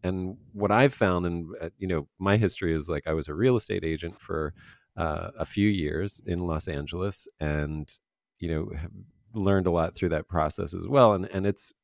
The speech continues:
definitely informed me. And a big part of why I became a real estate agent at that time was I had gone through this process in the midst of, I guess it's always crazy real estate in Los Angeles, but I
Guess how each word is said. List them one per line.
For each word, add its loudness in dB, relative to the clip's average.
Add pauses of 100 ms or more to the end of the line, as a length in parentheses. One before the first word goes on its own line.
(180)
definitely 4
informed -2
me. 0
And 0
a 0
big -2
part 2
of -2
why 4
I 2
became -2
a -4
real 0
estate -2
agent -2
at -8
that -2
time -2
was -2 (460)
I 6
had 2 (180)
gone 2
through 2
this 2
process 2
in -2
the 0
midst 0
of, 0 (320)
I 0
guess 0
it's -6
always 6
crazy 2
real 2
estate 0
in -4
Los -4
Angeles, -4
but 0 (460)
I 4